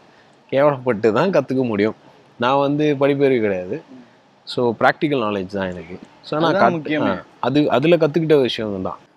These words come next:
Speaker 2: From serial to இது, வெப் சீரிஸ், அது கொஞ்சம் டிஃபிகல்ட்டா இருக்குமா acting வைஸ்ல?
Speaker 1: ம்.
Speaker 2: சேம் தானா?
Speaker 1: இல்ல, சூப்பர். Acting wise நம்ம, நான் கிரிட்டிக் பண்ண முடியாது bro. நான் பண்ணாதான் எல்லாரும் கிரிட்டிக் பண்ண முடியும். எனக்கு என்னன்னா, அஹ், இதை விட எனக்கு ஒர்க்கிங் pattern அது ரொம்ப easy.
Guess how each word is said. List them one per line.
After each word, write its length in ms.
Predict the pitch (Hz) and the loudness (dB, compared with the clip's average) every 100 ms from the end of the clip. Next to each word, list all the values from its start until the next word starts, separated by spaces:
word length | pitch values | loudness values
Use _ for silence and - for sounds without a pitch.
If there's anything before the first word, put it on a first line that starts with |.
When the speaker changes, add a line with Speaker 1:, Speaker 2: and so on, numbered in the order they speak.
| _ - | _ -8
Speaker 2:
From 380 | 180 156 131 127 | -6 -4 -6 -6
serial 360 | 190 220 202 165 | -6 -4 -4 -4
to 320 | 185 175 127 | -4 -2 -4
இது, 240 | 131 139 131 131 117 - | -4 -4 -8 -16 -20 -8
வெப் 140 | 147 143 | -8 -6
சீரிஸ், 340 | 180 135 - _ _ _ - | -6 -6 -10 _ _ _ -8
அது 120 | 143 | -6
கொஞ்சம் 240 | 160 147 135 | -4 -6 -8
டிஃபிகல்ட்டா 360 | 151 214 185 | -6 -6 -4
இருக்குமா 420 | 147 139 135 113 | -2 -4 -6 -8
acting 340 | 107 - 139 123 | -10 -8 -6 -6
வைஸ்ல? 500 | 113 123 190 196 160 | -4 2 4 6 4
Speaker 1:
ம். 80 | 101 - - - - - | -2 -12 -20 -20 -20 -8
Speaker 2:
சேம் 220 | 143 143 | -2 -2
தானா? 180 | 120 98 - - | -2 -6 -14 -2
Speaker 1:
இல்ல, 260 | 165 131 | 2 2
சூப்பர். 220 | 104 101 98 | 0 -4 -2
Acting 440 | 131 196 - 208 | -2 0 0 2
wise 360 | 175 156 - 139 | 2 0 -4 -2
நம்ம, 420 | 131 117 110 110 | -2 -2 -2 0
நான் 260 | 110 117 | 0 -2
கிரிட்டிக் 280 | 113 120 113 | -2 -2 -2
பண்ண 160 | 113 104 | -4 -4
முடியாது 240 | 98 95 | -2 -4
bro. 120 | 92 | -4
நான் 200 | 95 110 | -2 -2
பண்ணாதான் 320 | 110 127 127 123 | 0 0 0 0
எல்லாரும் 280 | 113 113 | 0 -2
கிரிட்டிக் 200 | 104 104 | -4 -6
பண்ண 160 | 101 95 | -6 -10
முடியும். 220 | 87 101 | -8 -4
எனக்கு 360 | 147 139 190 185 | 0 2 2 2
என்னன்னா, 340 | 185 170 226 240 - - - - | 2 0 0 -4 -8 -20 -16 -2
அஹ், 120 | 127 | 0
இதை 220 | 151 208 | 4 6
விட 240 | 202 226 | 6 4
எனக்கு 380 | 214 165 143 143 | 2 0 -2 -2
ஒர்க்கிங் 220 | 156 190 156 | 0 -2 0
pattern 240 | 127 123 | 0 0
அது 200 | 113 107 | -2 0
ரொம்ப 200 | 104 117 | 0 0
easy. 320 | 120 117 107 | 0 0 -4